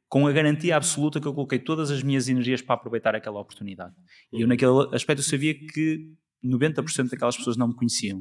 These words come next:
Speaker 1: ok? Dentro de todos os palestrantes, eh, eu era provavelmente a pessoa que eles menos, eh, eh, conheciam. E a oportuni-, a dimensão da oportunidade, ela era muito grande, e aquilo que eu fiz foi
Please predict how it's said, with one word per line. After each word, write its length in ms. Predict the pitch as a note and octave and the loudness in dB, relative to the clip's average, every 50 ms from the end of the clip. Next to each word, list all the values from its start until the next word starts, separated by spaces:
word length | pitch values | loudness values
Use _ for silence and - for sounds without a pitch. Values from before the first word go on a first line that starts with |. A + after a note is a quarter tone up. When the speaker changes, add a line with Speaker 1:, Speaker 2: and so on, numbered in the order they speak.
| G2 G2+ | -12 -14
Speaker 1:
ok? 140 | - - A2+ A#2 | -18 -18 -12 -10
Dentro 360 | A2+ A2 B2 C3+ C#3 C3 C3 | 0 4 4 4 4 2 -2
de 60 | C3+ | -2
todos 220 | - D#3 D3+ - | -2 0 0 0
os 80 | - D3+ | -2 0
palestrantes, 600 | C#3 B2 A#2 - - B2+ C3 C#3 D#3 D#3 - - - - - - - - - | 0 0 0 0 0 0 0 0 0 -2 -8 -12 -14 -16 -20 -20 -20 -2 6
eh, 440 | - B2+ B2+ C3 C3 B2+ B2+ B2+ B2+ | 8 10 12 12 12 10 8 8 6
eu 100 | - C3 | 6 6
era 120 | C3 C3 B2+ | 6 4 4
provavelmente 500 | C3 B2+ C3 C3+ C3 B2+ C3+ C3 B2+ C3 | 2 4 6 8 8 8 6 2 0 -2
a 40 | B2+ | -6
pessoa 380 | - - C3 B2 B2+ B2+ B2 | -4 -2 -2 -2 -2 -2 -6
que 140 | - - A#2 | -6 -6 -4
eles 320 | A2+ A2+ A2 A2+ A2+ G#2+ | -2 -2 -2 -2 -2 0
menos, 400 | A#2+ A#2 A2+ A2+ A2+ A2+ - - - | 0 0 2 0 -2 -4 -6 -8 -4
eh, 760 | - G#2+ G#2+ G#2+ G#2 G#2 G#2 G#2 G#2 G#2 A2 G#2+ G#2 G#2 G#2 | -2 0 0 0 0 0 -2 -2 -4 -4 -2 -2 -2 -4 -6
eh, 20 | G#2 - | -6 -4
conheciam. 460 | A2 G#2+ G#2+ - - G2+ F#2+ F#2 F#2+ G2 - - - _ _ _ _ _ _ _ _ _ _ | -2 0 0 0 -2 -2 -6 -10 -12 -14 -20 -20 -20 _ _ _ _ _ _ _ _ _ _
E 140 | - C3+ C3+ | 4 8 10
a 60 | C#3 | 10
oportuni-, 560 | D#3+ F#3 F#3 F#3 - - - E3+ D#3+ D3+ D3+ | 10 10 8 4 0 -6 -4 -2 -2 0 2
a 80 | - D3 | 2 4
dimensão 640 | B2+ D3 F3+ F#3 F3+ E3+ E3 - - F#3+ G3 F#3+ E3+ | 4 6 4 4 4 4 4 4 4 2 2 0 2
da 100 | D3+ C#3+ | 4 6
oportunidade, 600 | C3+ C3+ - - - C#3+ C3 B2+ C3 C3 B2+ B2+ | 6 4 4 0 0 2 2 4 4 4 2 2
ela 120 | B2+ B2+ | 2 2
era 120 | B2+ C3 C3 | 2 2 2
muito 200 | C3 B2+ - A#2+ | 0 0 0 0
grande, 300 | B2 C#3+ F3 G3+ F3 D3 | 2 2 2 0 0 0
e 40 | |
aquilo 200 | C3 - D#3 D3 | 0 2 0 2
que 60 | - D3+ | 0 -2
eu 60 | C#3 | -4
fiz 260 | - - E3+ D#3 - | -2 -4 -6 -6 -6
foi 420 | - D#3+ D3+ D#3 D#3+ E3 E3+ F3 | -6 -6 -4 -4 -4 -4 -4 -8